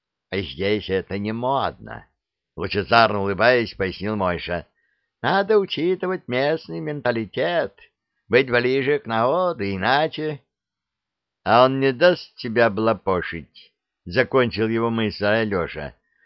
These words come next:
«А то я думаю, ну кто организовал этот лохотрон?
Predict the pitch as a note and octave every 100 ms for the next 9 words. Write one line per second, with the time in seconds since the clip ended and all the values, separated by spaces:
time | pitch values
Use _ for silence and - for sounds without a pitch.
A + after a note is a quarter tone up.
0 | _ - - C#3 D3+ G3 F#3+ F#3 D3 C3+
1 | A2 D#2 C#2+ C2 E2 A#2 - - - G3
2 | G3+ F3+ E3 F3 E3 C#3 E3 E3 E3 D#3+
3 | D3+ - D3 C3+ C3 A#2 A2+ F#2 F2 C2+
4 | B1